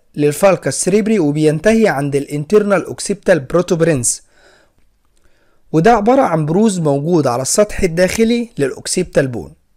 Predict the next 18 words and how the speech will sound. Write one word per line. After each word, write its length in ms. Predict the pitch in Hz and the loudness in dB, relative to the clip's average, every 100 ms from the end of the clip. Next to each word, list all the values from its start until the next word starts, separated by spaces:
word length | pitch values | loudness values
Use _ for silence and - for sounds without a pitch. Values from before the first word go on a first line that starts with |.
| _ _ _ _ - | _ _ _ _ -4
وبكده 360 | 190 - 254 254 | -2 4 4 4
نبقى 200 | 170 127 | 2 0
خلصنا 440 | 151 156 185 139 | 4 4 4 -2
السوبيريور 380 | - 147 151 139 | -6 -2 0 0
ساجيتال 420 | - 156 147 123 | 0 -4 -4 -6
ساينس، 520 | - 196 202 202 - _ _ - | -2 0 0 -2 -8 _ _ -6
وندخل 340 | 139 170 131 | -6 -4 -4
على 100 | 127 | -4
الساينس 440 | 120 - 196 196 175 | -4 -2 0 0 -4
التاني 320 | 165 185 185 | -2 -2 0
وهو 260 | 160 135 127 | -2 -2 -4
الانفيريور 560 | 113 123 175 180 170 | -6 -6 -4 -2 -2
ساجيتال 580 | - 147 151 - 226 - | -2 -4 -2 -2 -2 -4
ساينس. 460 | - 123 95 - - _ _ _ _ _ _ _ _ _ _ _ _ _ _ _ _ _ _ _ - | -6 -6 -8 -16 -20 _ _ _ _ _ _ _ _ _ _ _ _ _ _ _ _ _ _ _ 0
والانفيريور 520 | 214 247 233 269 247 | 2 2 2 4 2
ساجيتال 480 | 180 220 208 - 123 | 2 -2 -2 -4 -2
ساينس 600 | - 202 202 196 - 254 269 _ _ _ _ _ | 0 0 0 -4 -8 -14 -20 _ _ _ _ _
موجود 640 | 175 190 196 180 180 139 | 0 2 4 4 4 2